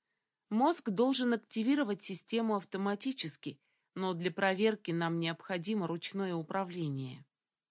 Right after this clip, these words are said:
Ещё две недели назад решили вставлять панель управления на шее сзади под его затылком. Если получится установить её и правильно подключить,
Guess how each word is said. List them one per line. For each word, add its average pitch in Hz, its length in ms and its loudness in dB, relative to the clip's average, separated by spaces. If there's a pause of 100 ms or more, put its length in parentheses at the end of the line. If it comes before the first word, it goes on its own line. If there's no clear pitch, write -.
Ещё 156 240 -2
две 180 200 2
недели 190 440 2
назад 190 500 2
решили 175 400 -2
вставлять 175 580 -2
панель 175 340 0
управления 165 640 -2
на 156 200 -2
шее 233 480 -2
сзади 156 460 -2
под 165 200 -8
его 185 240 -4
затылком. 175 760 -2 (1160)
Если 247 400 0
получится 226 680 0
установить 208 880 0
её 175 220 -2
и 180 80 -2
правильно 190 580 0
подключить, 190 880 -4